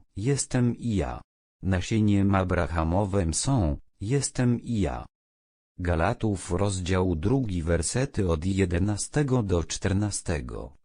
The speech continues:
A gdy przyszedł Piotr do Antiochii, sprzeciwiłem się mu w twarz i był godzien nagany. Albowiem przedtem, niż przyszli niektórzy od Jakuba,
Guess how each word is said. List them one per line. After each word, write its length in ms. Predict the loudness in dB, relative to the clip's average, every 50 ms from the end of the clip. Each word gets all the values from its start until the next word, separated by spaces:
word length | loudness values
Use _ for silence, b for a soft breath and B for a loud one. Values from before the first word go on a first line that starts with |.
| _ _
A 180 | -2 -2 -2 0
gdy 360 | 0 -2 2 4 4 2 2
przyszedł 720 | 0 -4 -2 -2 -2 -2 0 0 0 2 2 0 0 0
Piotr 500 | -2 -2 0 0 0 0 0 0 -2 -2
do 260 | 0 2 0 0 2 2
Antiochii, 880 | 2 0 0 0 0 0 0 2 0 0 -2 -2 -4 -4 -4 -4 -6 -8 -16 _ _ _
sprzeciwiłem 1000 | -14 -12 -8 -4 -4 -4 -2 0 -2 -2 0 0 0 0 2 2 2 2 0
się 280 | -2 -2 -2 -2 0 2
mu 180 | 2 0 0
w 140 | -2 -4 -8
twarz 480 | -8 -4 -2 0 0 0 -2 -4 -8 -10 _ _ _ -8 -4
i 140 | -2 -2 0
był 340 | 2 2 2 2 2 0 0
godzien 640 | 0 2 0 0 0 0 0 0 2 2 2 2
nagany. 640 | 0 0 0 0 0 -2 -2 -4 -8 -8 -8 -10 -14 -18 _ _ _ _ _ _ _ -4
Albowiem 640 | 0 0 0 2 2 0 2 2 2 4 4 2 0
przedtem, 680 | -2 -4 -2 -2 -2 -2 -4 -4 -2 0 0 0 0 -2 -6 _ _ _
niż 340 | 0 0 2 2 0 -2 -6
przyszli 560 | -6 -6 -4 -2 -2 -4 -4 -4 -2 0 0
niektórzy 640 | 2 4 2 2 2 -2 -6 -4 -2 0 0 0 0
od 180 | 0 -4 -4 -4
Jakuba, 680 | -2 -2 -4 -4 0 0 0 0 0 -2 -6 -6 -10 -14